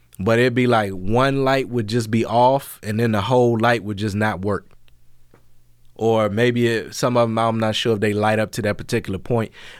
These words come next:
But the point is, once you get one thing out of place, it messes up the whole function.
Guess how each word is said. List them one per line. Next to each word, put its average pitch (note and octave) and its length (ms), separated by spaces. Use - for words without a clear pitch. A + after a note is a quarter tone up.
But - 100
the A#2 80
point D3 300
is, B2+ 240
once D3 300
you F3 80
get D#3+ 200
one C#3+ 400
thing D#3 220
out C#3+ 160
of A2+ 80
place, - 580
it C#3 160
messes A#2 480
up A#2+ 200
the G2+ 100
whole A2+ 640
function. C#3+ 800